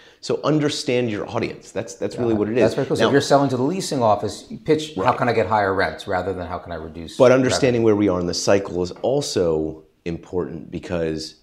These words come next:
Speaker 1: how many buildings are trading now? Again, it depends on what these companies are doing. If I, if I had a specific example, if there's a company out there that wants to ask specifically how I would think about this,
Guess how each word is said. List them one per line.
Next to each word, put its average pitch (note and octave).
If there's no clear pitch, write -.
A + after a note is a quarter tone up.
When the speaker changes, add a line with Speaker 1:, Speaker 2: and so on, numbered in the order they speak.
Speaker 1:
how A2
many A#2+
buildings G2
are E2
trading F2+
now? C#2
Again, G#2+
it G#2+
depends C3
on A#2
what A2
these F#2+
companies F2
are D2+
doing. D2
If -
I, F2
if -
I F2
had F#2
a F2
specific -
example, D#2
if -
there's D2
a D#2
company E2+
out E2
there C#2
that C#2
wants D2+
to -
ask D2+
specifically D#2
how D#2
I D#2
would C#2+
think D3
about E2
this, D2+